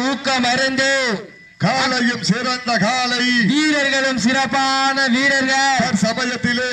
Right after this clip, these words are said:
Speaker 2: ஆடுகளத்தை அலங்கரித்துக் கொண்டிருக்கின்ற காலை, தேனி மாவட்ட மண்ணிற்கு பெருமை சேர்த்திட, போடி நாயக்கனூர் சதீஷ் அவரது உச்சி காலை மிக துடிப்புடன் வலம் வந்து கொண்டிருக்கிறார்.
Speaker 1: அந்த காளையினை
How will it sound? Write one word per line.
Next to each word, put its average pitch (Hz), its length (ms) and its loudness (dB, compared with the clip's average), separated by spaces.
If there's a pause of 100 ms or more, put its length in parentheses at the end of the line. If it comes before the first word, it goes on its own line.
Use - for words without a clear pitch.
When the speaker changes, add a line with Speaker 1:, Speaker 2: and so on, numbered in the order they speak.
(140)
Speaker 2:
ஆடுகளத்தை 240 640 -2
அலங்கரித்துக் 233 480 -2
கொண்டிருக்கின்ற 240 560 -2 (140)
காலை, 240 320 0 (580)
தேனி 240 520 -2
மாவட்ட 247 480 -2 (100)
மண்ணிற்கு 247 520 -2
பெருமை 233 360 -2
சேர்த்திட, 240 400 -2 (600)
போடி 247 440 0
நாயக்கனூர் 247 840 -2 (500)
சதீஷ் 247 600 0
அவரது 233 340 -2 (140)
உச்சி 247 260 -2 (120)
காலை 247 340 -2 (500)
மிக 240 220 -2 (100)
துடிப்புடன் 233 500 0
வலம் 240 200 -2
வந்து 226 180 0
கொண்டிருக்கிறார். 233 680 0 (280)
Speaker 1:
அந்த 294 220 0 (120)
காளையினை 311 500 2